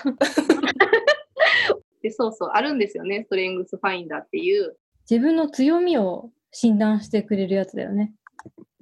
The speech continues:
Speaker 1: そうそう。ちょっと、ちょっとググるよ。ちゃんと。
Speaker 2: なんか本とネットのコンテンツで出てて、まあ有料なんだけど、ポチポチってやっていけば自分の強みを五項目抜き出してくれて、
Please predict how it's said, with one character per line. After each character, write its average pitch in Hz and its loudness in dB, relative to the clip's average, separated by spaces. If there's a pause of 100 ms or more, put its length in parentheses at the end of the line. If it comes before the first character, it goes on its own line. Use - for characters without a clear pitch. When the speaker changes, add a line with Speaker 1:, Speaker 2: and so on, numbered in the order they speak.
(540)
Speaker 1:
そ 214 -12
う 190 -12 (140)
そ 185 -10
う。 202 -14
ち - -12
ょ - -14
っ - -20
と、 156 -14 (180)
ち - -10
ょ - -10
っ - -18
と 160 -12
グ 160 -14
グ 175 -6
る 151 -10
よ。 - -20 (240)
ち - -20
ゃ - -18
ん - -20
と。 - -16 (1600)
Speaker 2:
な 233 0
ん 214 -2
か 214 -4
本 320 2
と 180 -2
ネ 214 4
ッ 214 -6
ト 285 2
の 277 0
コ 285 2
ン 269 -2
テ 254 0
ン 254 0
ツ 247 -6
で 247 2
出 226 -2
て 220 2
て、 - -4
ま 214 2
あ 208 4
有 226 2
料 269 2
な 285 0
ん 247 -2
だ 190 -2
け 190 -4
ど、 180 -4 (480)
ポ 285 2
チ - -14
ポ 277 -2
チ - -14
っ - -20
て 202 -2
や 190 0
っ 190 -20
て 208 -4
い 190 -2
け 208 0
ば 180 -2
自 208 0
分 226 2
の 233 -2
強 240 0
み 240 0
を 175 -2
五 180 -2
項 262 2
目 185 -2
抜 185 -4
き 208 -2
出 202 0
し - -12
て 208 -6
く 202 -4
れ 196 -4
て、 240 0